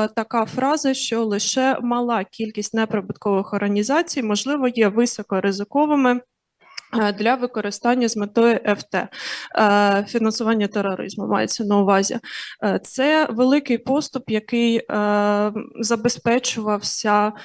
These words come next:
е, всім, всією неприбутковою, е, спільнотою світу, оскільки починалося все з того, що рекомендація вісім говорила про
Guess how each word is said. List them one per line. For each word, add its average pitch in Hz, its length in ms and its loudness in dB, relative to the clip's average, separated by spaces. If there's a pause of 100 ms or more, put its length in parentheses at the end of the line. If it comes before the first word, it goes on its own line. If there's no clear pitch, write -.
(240)
е, 208 240 0
всім, 240 840 -2
всією 233 460 4
неприбутковою, 208 1300 2
е, 202 200 0
спільнотою 220 800 0
світу, 269 580 -4
оскільки 226 600 -2
починалося 214 920 0
все 202 480 -2
з - 100 -6
того, 233 340 2
що - 180 -4
рекомендація 202 800 0
вісім 208 340 -2
говорила 202 500 2
про 208 340 2